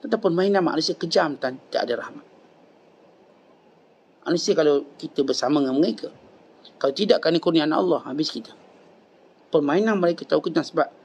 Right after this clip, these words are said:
mereka dibentuk oleh hawa nafsu, oleh tabiat, oleh syaitan semua. Melainkan orang yang beriman, orang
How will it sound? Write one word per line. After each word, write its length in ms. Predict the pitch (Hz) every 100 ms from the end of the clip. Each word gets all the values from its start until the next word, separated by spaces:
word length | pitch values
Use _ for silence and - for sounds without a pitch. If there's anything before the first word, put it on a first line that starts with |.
| - -
mereka 240 | - 185
dibentuk 480 | 233 202 202 202 -
oleh 80 | 180
hawa 240 | 175 185
nafsu, 640 | 190 254 - 208 202 196 175
oleh 160 | 170
tabiat, 480 | 170 165 170 - 185
oleh 240 | - 175 165
syaitan 400 | 165 160 143 156
semua. 320 | 151 - - - - - - - - _ _ _ _ - - - _ - -
Melainkan 320 | 127 131 175
orang 240 | 160 175
yang 40 | 175
beriman, 360 | 180 233 175 110 - - - - - - - - - _ _ _ - _
orang 80 | -